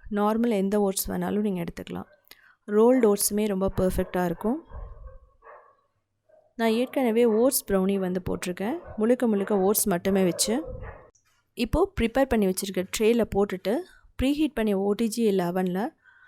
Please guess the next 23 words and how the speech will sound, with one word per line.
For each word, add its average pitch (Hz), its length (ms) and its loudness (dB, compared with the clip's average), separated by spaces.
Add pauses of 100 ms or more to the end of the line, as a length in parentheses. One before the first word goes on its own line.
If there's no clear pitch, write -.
(280)
கிட்டத்தட்ட 233 480 2
ஒரு 190 220 2 (1500)
ட்வென்டி 247 240 4
ஃபைவ் 277 200 2
minutes 208 300 2
to 277 120 -2 (560)
தேர்ட்டி 226 280 0
minutes 196 340 2
நம்ம 208 280 -2
பேக் 196 260 0
பண்ண 170 220 -4
போறோம், 202 280 -2 (420)
ஒன் 190 160 -2
எயிட்டி 196 260 0
டிகிரில. 175 440 -6 (1080)
ப்ரீஹீட் 330 360 2
பண்ற 214 180 0
டைம் 202 260 2
அப்படின்னு 196 320 2
வந்து 190 160 0
பார்த்தீங்கன்னா, 180 440 -2 (100)
டென் 214 280 0
minutes 226 300 0